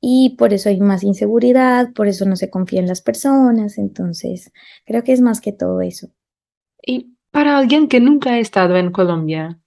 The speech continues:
Speaker 2: como yo, <laughs> ¿cómo la describirías?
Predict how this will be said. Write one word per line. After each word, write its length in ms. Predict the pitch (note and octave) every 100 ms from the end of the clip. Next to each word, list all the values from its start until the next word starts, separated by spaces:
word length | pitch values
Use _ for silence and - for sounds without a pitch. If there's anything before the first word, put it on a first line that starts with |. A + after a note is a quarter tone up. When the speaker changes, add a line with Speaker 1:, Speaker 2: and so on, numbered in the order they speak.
| _
Speaker 2:
como 180 | - F3+
yo, 340 | F3+ E3+ A3 D#4+
<laughs> 1900 | A3+ F3+ F#3+ - _ - - - C4 - - - _ _ _ _ _ _ -
¿cómo 440 | D4 D4+ C#4+ C4+
la 140 | C4
describirías? 1160 | B3 A#3+ - A3 G3 F3 E3 E3 F3 - -